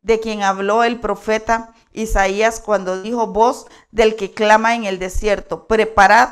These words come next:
el camino del Señor, enderezad sus sendas". Ah, y, ah, y Juan estaba vestido de pelo de camello y tenía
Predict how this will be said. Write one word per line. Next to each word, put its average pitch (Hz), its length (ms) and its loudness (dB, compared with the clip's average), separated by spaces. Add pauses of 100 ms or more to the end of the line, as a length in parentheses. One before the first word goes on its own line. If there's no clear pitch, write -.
el 240 240 -2
camino 196 440 -2
del 196 160 -2
Señor, 180 480 -6
enderezad 190 760 -4 (300)
sus 214 280 -12
sendas". 202 680 -6 (760)
Ah, 214 320 0
y, 226 220 -2
ah, 214 240 6
y 226 140 -6
Juan 269 480 2
estaba 233 440 2
vestido 226 540 -4
de 190 120 -2
pelo 240 400 -2
de 247 140 -2
camello 202 480 -6 (320)
y 214 140 -8
tenía 240 920 -2